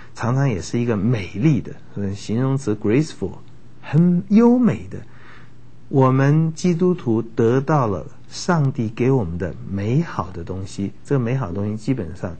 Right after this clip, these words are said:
就是耶稣给我们的生命、永生，或者神儿子的身份，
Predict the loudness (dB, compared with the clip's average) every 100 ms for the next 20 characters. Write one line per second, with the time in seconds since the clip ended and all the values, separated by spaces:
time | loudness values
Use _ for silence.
0 | -8 -8 -6 -4 -4 -4 -4 -4 -4 -8
1 | -8 -8 -6 -8 -10 -14 -16 -16 -8 -6
2 | -6 -6 -4 -2 -6 -12 -16 -16 -6 -2
3 | -2 -4 -4 -4 -4 -4 -8 -6 -4 -2
4 | -2